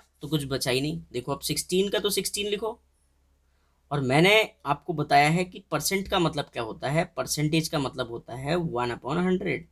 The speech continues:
तो देखो, परसेंटेज की जगह क्या लिखा होगा मल्टीप्लाई में? वन upon हंड्रेड। फिर देखो, ये मल्टीप्लाई लगाया मैंने, फिर एक्स लगाया और फिर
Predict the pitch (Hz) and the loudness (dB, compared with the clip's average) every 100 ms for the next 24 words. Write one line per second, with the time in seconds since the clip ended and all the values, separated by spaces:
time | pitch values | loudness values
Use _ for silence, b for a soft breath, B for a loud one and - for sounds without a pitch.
0 | _ _ _ _ _ _ _ _ _ _ | _ _ _ _ _ _ _ _ _ _
1 | - 139 165 185 151 139 160 160 175 175 | -6 -2 -2 -2 -2 2 4 6 4 4
2 | 180 180 175 170 170 175 175 196 185 170 | 4 4 6 2 4 4 4 4 4 4
3 | 170 170 180 233 254 _ - 113 143 170 | 4 4 4 2 -2 _ -16 0 2 2
4 | 165 135 135 156 247 - _ 143 123 - | 0 -4 -2 -2 -2 -10 _ -10 -8 -8
5 | 165 - _ _ _ _ _ _ _ _ | -12 -14 _ _ _ _ _ _ _ _
6 | - 185 220 247 226 190 165 175 180 180 | -4 2 4 4 4 4 6 6 6 8
7 | 180 180 185 185 190 196 _ _ _ - | 8 6 4 2 0 -4 _ _ _ -2
8 | 165 170 - 147 160 - 165 160 170 175 | 0 0 -2 -2 0 2 6 6 6 4
9 | 175 _ _ - 131 - 180 269 | -2 _ _ -8 -8 -2 -2 -2